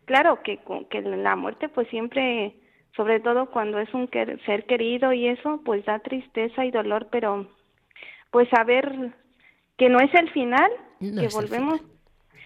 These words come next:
Speaker 1: sí, que volvemos a aquel que nos ha creado y que tanto nos ama y que vamos a ser ahí plenamente feliz, pues, no nos queda más que darle gracias por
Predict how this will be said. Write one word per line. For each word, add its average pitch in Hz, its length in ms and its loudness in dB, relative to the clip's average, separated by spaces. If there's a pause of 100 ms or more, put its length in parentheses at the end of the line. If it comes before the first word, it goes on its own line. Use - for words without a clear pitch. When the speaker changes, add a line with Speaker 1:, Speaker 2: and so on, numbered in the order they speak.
(240)
Speaker 1:
sí, 262 220 -2
que 277 80 4
volvemos 247 600 0
a 254 40 4
aquel 247 560 0 (400)
que 240 120 -2
nos 214 220 0
ha 233 180 4
creado 240 420 0
y 262 100 -4
que 202 180 -2
tanto 214 300 -2
nos 262 240 -4
ama 247 320 -2 (880)
y 208 120 -10
que 220 180 -2
vamos 220 260 -2
a 233 80 -2
ser 220 140 0
ahí 226 200 2
plenamente 247 720 0
feliz, 240 420 -4 (920)
pues, 220 300 2
no 247 140 2
nos 269 160 0
queda 254 220 4
más 220 180 -2
que 202 120 -4
darle 226 340 0
gracias 220 480 -2
por 185 280 -6